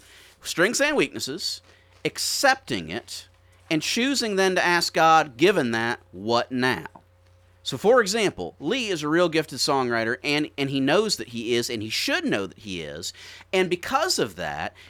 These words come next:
he is able to go to the Lord and say, "Well, given that I am a good songwriter, what do you want me to do?" And the Lord's answer is, "I want you to take music and I want you to serve people with it."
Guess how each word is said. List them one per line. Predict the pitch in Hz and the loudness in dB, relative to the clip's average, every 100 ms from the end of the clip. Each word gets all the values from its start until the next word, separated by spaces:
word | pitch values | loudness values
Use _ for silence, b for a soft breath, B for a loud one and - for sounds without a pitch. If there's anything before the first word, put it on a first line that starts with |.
| b | b
he | - 262 269 | -6 -4 -2
is | 190 | 0
able | 196 202 180 | 0 0 -2
to | 160 | -4
go | 139 185 | 2 2
to | 185 | 2
the | 160 | 0
Lord | 160 233 180 | 2 2 2
and | |
say, | 151 196 170 - | 0 0 0 0
"Well, | 196 185 | -2 -2
given | 277 359 220 | -2 0 2
that | 160 | 2
I | |
am | - 196 247 | 2 0 0
a | 127 | 0
good | 117 104 | -2 -2
songwriter, | 117 101 90 80 78 101 - _ - | -2 -2 -4 -4 -4 -8 -12 _ -2
what | 147 | 2
do | 175 | 2
you | 180 | 2
want | 180 170 | 0 0
me | 185 | -4
to | |
do?" | 190 294 - - - b b b | -2 -4 -8 -10 -20 b b b
And | 196 | 0
the | 196 | 4
Lord's | 226 214 | 2 2
answer | 208 190 | 0 0
is, | 175 | 2
"I | 180 | 4
want | 208 190 | 2 0
you | 196 | -4
to | 156 - | -4 0
take | 220 196 170 | 0 0 -4
music | 196 202 175 | -2 -2 2
and | 160 | 2
I | |
want | 160 160 | 2 -2
you | 139 | -4
to | 139 | -6
serve | - - 262 285 156 120 - | -4 0 0 2 0 -4 -12
people | - 151 - 139 139 | -10 -10 -4 -4 -4
with | 160 254 226 | -2 0 -2
it." | 85 | -6